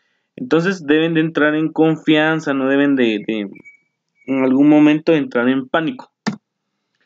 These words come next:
Debemos mostrar interés en lo que nos dicen las personas sin juzgar, interrumpir o apresurar, ¿sí? No debemos de,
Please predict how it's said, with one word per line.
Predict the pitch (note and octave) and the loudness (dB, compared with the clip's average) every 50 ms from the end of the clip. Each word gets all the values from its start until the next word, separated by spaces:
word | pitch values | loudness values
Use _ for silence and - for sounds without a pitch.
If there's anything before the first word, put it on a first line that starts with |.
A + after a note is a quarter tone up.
| _ _ _ _ _ _ _ - | _ _ _ _ _ _ _ 0
Debemos | C3+ C#3+ C#3+ D3 D#3+ E3 F3 | 0 2 2 2 0 0 0
mostrar | E3+ D3 B2+ - D3 D#3 D#3 | 0 -2 0 0 0 0 0
interés | E3+ F3 E3 D#3+ C#3 B2+ B2+ C3+ C#3 | -2 -4 -2 -2 -2 0 0 -2 -2
en | E3+ E3 D3+ | -2 0 0
lo | C#3+ C3 | 0 0
que | C#3 | 0
nos | C3 B2+ A#2 A#2 A#2 | 0 0 0 -2 -4
dicen | B2+ B2+ D3+ E3 D#3 | -4 -2 0 2 2
las | C#3 B2+ - | 0 0 -2
personas | - A#2 A2 - D3+ D#3 F3 G3+ A3+ B3 B3 - | -6 -6 -4 -2 -2 0 2 2 2 0 0 -2
sin | - F3+ F#3+ F#3+ | -4 -4 -4 -2
juzgar, | - D#3+ C#3+ C3 B2+ C#3+ D3+ D#3+ E3+ | 0 -2 -2 0 2 0 0 0 0
interrumpir | E3+ E3 E3 - B2+ B2+ B2+ B2+ B2+ - C3+ C#3 C#3 | -4 -6 -6 -6 -4 -4 -4 -4 -4 -4 -6 -4 -2
o | C3 | -2
apresurar, | B2+ B2+ - B2+ C3 B2+ B2+ - C#3 - A#2+ A2+ - - - | -2 -4 -4 -4 -4 -4 -4 -6 -6 -4 -4 -6 -8 -12 -20
¿sí? | - - - D3+ D#3 | -16 -8 -4 -2 -2
No | D#3 D3 C#3+ | 0 0 -2
debemos | C3 C#3+ C#3 C#3 C#3+ C#3+ C#3+ C#3 C3 | 0 0 0 0 0 0 0 -2 0
de, | B2+ B2 A#2+ A#2 A#2 | 0 0 0 0 -2